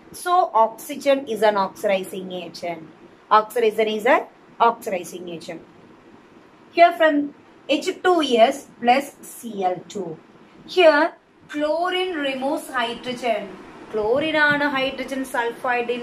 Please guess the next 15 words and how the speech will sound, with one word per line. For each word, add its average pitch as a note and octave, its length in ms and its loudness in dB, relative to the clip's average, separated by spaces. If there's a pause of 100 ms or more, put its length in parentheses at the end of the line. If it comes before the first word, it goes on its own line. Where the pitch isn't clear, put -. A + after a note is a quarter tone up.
നിന്ന് A3+ 320 -6 (160)
ഹൈഡ്രജനെ A#3 680 -2 (200)
റിമൂവ് G#3 340 -2 (100)
ചെയ്ത് F#3+ 180 -6 (120)
വലിച്ചെടുത്ത് G3+ 680 -2
കൊണ്ടുപോയത്. E3+ 420 -6 (400)
So F#4+ 100 -4 (180)
we D#4+ 80 0 (100)
can C4+ 160 4 (100)
say B3 100 6 (140)
chlorine G#3+ 500 -2
is - 100 -2 (100)
an E4+ 80 0 (560)
oxidizing F#3 760 -6 (140)
agent. E3+ 280 -14